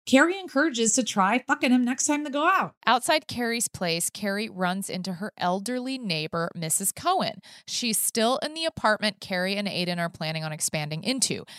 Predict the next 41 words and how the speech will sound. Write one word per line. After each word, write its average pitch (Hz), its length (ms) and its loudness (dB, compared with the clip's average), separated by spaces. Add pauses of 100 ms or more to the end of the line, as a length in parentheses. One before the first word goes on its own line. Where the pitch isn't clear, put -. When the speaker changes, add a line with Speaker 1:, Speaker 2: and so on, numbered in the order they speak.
(160)
Speaker 2:
Carrie 202 300 0
helps 185 340 -2
her 247 100 0
down 180 280 0
the 226 60 -4
stairs, 151 460 0
but 180 120 -4
she - 120 -2
quickly 302 480 -4
wishes 226 560 2
she 233 220 2
didn't. 196 380 -2 (280)
Missus 190 260 -2
Cohen 190 300 0
reveals 170 460 0
she - 140 0
has 160 120 0
no 165 240 4
plans 165 400 -2
to - 80 -2
move 156 220 -2
out 143 240 0
soon. 92 340 -4 (240)
She - 200 -2
yells 175 520 4
at 233 160 -2
Carrie 165 540 -2
to 185 120 -2
read 165 380 -4
the - 80 -4
contract 202 640 2
if - 40 -8
she's 180 160 -4
got 165 160 2
a 160 60 -2
problem 156 380 0
with 151 140 -6
that, 139 260 0 (260)
then 151 320 -6
heads 151 320 -6
off. - 460 -6